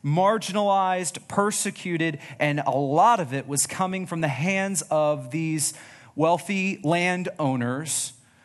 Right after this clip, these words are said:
who felt as though they were above the law. Uh, as James two said, they were throwing them in courts. As our text here says, they were exploiting them.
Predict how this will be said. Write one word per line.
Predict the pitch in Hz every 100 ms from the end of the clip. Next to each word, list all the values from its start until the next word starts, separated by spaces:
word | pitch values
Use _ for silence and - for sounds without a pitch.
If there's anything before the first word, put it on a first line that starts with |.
| _ 175
who | 156 156 151 147
felt | 135 151 156 -
as | 143 139 120
though | 131 127
they | 127 127
were | 120 113
above | - 113 117 113 110
the | 117
law. | 135 160 127 90
Uh, | 123 120
as | - 135 117
James | 135 147 135 127
two | - 190
said, | - 175
they | 151
were | 135
throwing | 120 147 143 135
them | 123
in | 113
courts. | 110 - 196 190 175
As | 135 127
our | 123
text | 160 143 -
here | 185 180
says, | - 180 151
they | 131
were | 120
exploiting | 120 - - 170 170 170 160
them. | 160 160